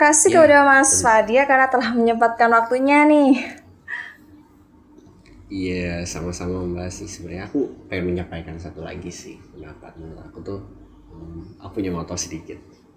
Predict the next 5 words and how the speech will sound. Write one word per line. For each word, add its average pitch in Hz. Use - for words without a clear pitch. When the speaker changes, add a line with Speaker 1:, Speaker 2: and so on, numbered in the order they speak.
Speaker 2:
Kayak 78
berkaitan 87
dengan 87
kehidupan 87
gitu. 92